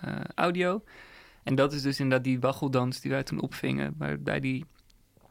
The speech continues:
waarbij je bijna een laserachtig geluid hoort. Eh,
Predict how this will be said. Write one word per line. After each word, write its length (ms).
waarbij 380
je 80
bijna 200
een 120
laserachtig 680
geluid 380
hoort. 600
Eh, 540